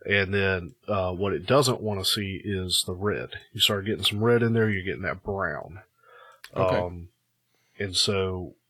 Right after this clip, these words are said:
Speaker 1: you wanna see high values of green and blue,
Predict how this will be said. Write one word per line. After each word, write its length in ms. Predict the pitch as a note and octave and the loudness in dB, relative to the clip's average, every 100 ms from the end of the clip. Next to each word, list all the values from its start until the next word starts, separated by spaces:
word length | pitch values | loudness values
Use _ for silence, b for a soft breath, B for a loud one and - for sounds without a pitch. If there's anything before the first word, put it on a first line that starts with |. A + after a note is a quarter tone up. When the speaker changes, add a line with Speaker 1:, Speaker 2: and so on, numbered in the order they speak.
| - | -8
Speaker 1:
you 260 | A2 A2 | 0 2
wanna 300 | G2+ A#2+ A#2+ | 4 4 6
see 220 | G2+ A#2+ | 4 2
high 500 | G#2 A2+ G#2+ G#2+ G2+ F2+ | 2 4 4 4 2 -4
values 640 | G2 G2 F#2+ F#2+ F#2+ F#2+ F2+ | -2 2 2 2 -2 -4 -4
of 240 | F#2+ F#2 | -6 -6
green 320 | - G2 F#2+ | -6 -6 -4
and 180 | F2+ F2+ | -6 -4
blue, 560 | G2 C#3+ D3+ B2 A2 | 2 6 6 6 2